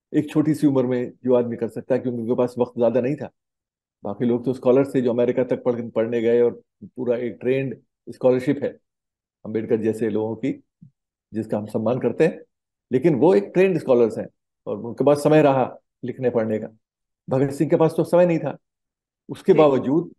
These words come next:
Speaker 1: उस आदमी ने इतना कुछ सोचा, इतना कुछ कहा और लिखा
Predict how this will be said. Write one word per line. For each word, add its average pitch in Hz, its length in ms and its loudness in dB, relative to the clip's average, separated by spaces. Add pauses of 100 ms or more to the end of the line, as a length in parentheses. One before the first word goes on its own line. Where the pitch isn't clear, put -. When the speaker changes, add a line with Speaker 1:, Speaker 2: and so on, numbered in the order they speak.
Speaker 1:
उस 127 120 -6
आदमी 117 240 -2
ने 143 200 -6 (200)
इतना 143 240 2
कुछ 165 200 0
सोचा, 127 440 -4 (480)
इतना 143 220 0
कुछ 156 220 0
कहा 123 460 0 (260)
और 131 180 4
लिखा - 520 -2